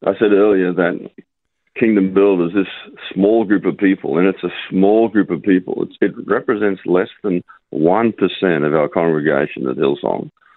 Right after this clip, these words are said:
has taken us globally around the world.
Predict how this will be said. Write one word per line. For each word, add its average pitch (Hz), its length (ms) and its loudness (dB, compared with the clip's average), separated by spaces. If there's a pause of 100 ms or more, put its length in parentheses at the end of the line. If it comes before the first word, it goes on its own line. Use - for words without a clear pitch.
(260)
has 82 200 0 (200)
taken 90 440 0 (360)
us 73 200 -2 (540)
globally 82 440 0
around 76 220 -2
the 73 80 2
world. 58 340 0